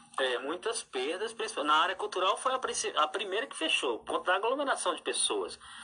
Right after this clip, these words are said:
Por exemplo, aqui na, é, o, o, a minha empresa de divulgações, ela era focada em fazer as divulgações trazendo pra Rádio Heliópolis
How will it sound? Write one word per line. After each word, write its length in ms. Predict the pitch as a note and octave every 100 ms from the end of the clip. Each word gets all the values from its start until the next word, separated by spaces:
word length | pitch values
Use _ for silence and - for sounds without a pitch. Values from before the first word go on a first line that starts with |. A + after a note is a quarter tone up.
| - -
Por 140 | E3+ F#3+
exemplo, 480 | F3+ C3+ A2 G2 - - -
aqui 500 | C#3+ - G3+ G#3 G3
na, 440 | G3 F3 C3+ C#3+
é, 300 | - C#3+ C3+
o, 680 | B2+ B2 G#2+ - - - -
o, 80 | G#2
a 140 | D3
minha 180 | G3 A3+
empresa 680 | - F3+ F3+ - C#3 A2 - - -
de 120 | C#3
divulgações, 840 | D#3 C#3+ C#3+ B2+ - G#2+ - - - -
ela 140 | C3+
era 140 | D3+ E3+
focada 540 | - F#3 F3 F#3 A3+
em 40 |
fazer 280 | A3 F3+ D3
as 80 | C#3
divulgações 560 | C3+ B2+ C3 B2 B2+ -
trazendo 640 | D#3 C#3 - D3+ G#3+ F#3+
pra 140 | -
Rádio 300 | A2+ A2+ A2+
Heliópolis 560 | C#3+ E3+ D#3+ F3+ C4 -